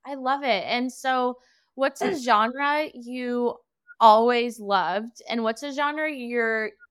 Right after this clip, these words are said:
Speaker 1: you started loving and you're like, "Oh, I didn't expect myself to love this"?
Speaker 2: Interesting. I mentioned my first real powerful reading experiences as a kid,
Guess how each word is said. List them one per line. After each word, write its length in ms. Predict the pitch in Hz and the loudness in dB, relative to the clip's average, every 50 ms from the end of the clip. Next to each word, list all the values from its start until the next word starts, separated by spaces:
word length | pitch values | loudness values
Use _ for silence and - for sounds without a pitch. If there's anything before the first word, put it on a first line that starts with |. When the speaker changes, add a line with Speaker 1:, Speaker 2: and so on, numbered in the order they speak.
| _ _ _ - | _ _ _ -18
Speaker 1:
you 240 | 226 226 247 254 240 | -14 -10 -8 -8 -8
started 480 | - - - - 247 226 247 247 254 226 | -8 -8 -2 2 4 4 4 4 2 0
loving 420 | 226 220 214 202 196 196 190 190 | 2 2 2 2 0 -4 -6 -6
and 80 | 190 196 | -8 -6
you're 120 | 220 233 | -4 0
like, 160 | 233 233 226 - - | 0 0 0 -2 2
"Oh, 160 | 523 622 480 | 6 8 10
I 140 | 233 214 208 | 10 10 10
didn't 200 | 220 285 285 247 | 8 4 0 -4
expect 400 | 233 - - - 254 269 - - | -6 -6 -8 -6 -8 -8 -6 -6
myself 380 | 226 220 226 - 220 202 202 _ | -8 -8 -6 -4 -6 -6 -6 _
to 80 | 202 | -10
love 200 | 185 185 170 170 - - | -8 -6 -8 -8 -8 -12
this"? 420 | 117 - 233 - - - _ _ _ _ _ _ _ _ _ _ _ _ _ _ _ _ _ _ _ _ _ _ _ _ _ _ _ - | -14 -14 -14 -16 -20 -20 _ _ _ _ _ _ _ _ _ _ _ _ _ _ _ _ _ _ _ _ _ _ _ _ _ _ _ -18
Speaker 2:
Interesting. 720 | 190 180 175 - - - - - - - - - - - - _ _ _ - | -16 -16 -16 -16 -18 -20 -18 -18 -18 -18 -18 -18 -18 -20 -20 _ _ _ -2
I 100 | 214 214 | 0 0
mentioned 500 | 208 196 202 208 - 208 190 190 190 180 - | 0 0 -2 -6 -8 -8 -6 -6 -6 -6 -6
my 140 | 185 180 | -8 -10
first 260 | 175 - - 202 190 - - | -10 -10 -10 -10 -10 -10 -12
real 440 | 190 185 196 190 190 180 175 170 170 | -14 -12 -12 -8 -4 -2 -2 -2 -2
powerful 600 | 175 - - 185 185 190 185 190 185 - 190 190 | -4 -4 0 2 4 4 4 2 -2 -6 -10 -10
reading 280 | 190 190 170 175 175 170 | -8 -8 -8 -8 -6 -8
experiences 960 | 175 170 - - 170 165 165 170 - - 180 170 170 170 175 170 170 - - | -8 -10 -12 -12 -12 -12 -14 -16 -16 -14 -12 -10 -10 -8 -8 -8 -10 -12 -14
as 160 | - 175 - | -16 -18 -18
a 40 | 180 | -20
kid, 540 | - - - 277 254 233 202 196 190 190 | -18 -16 -14 -12 -12 -12 -12 -14 -16 -18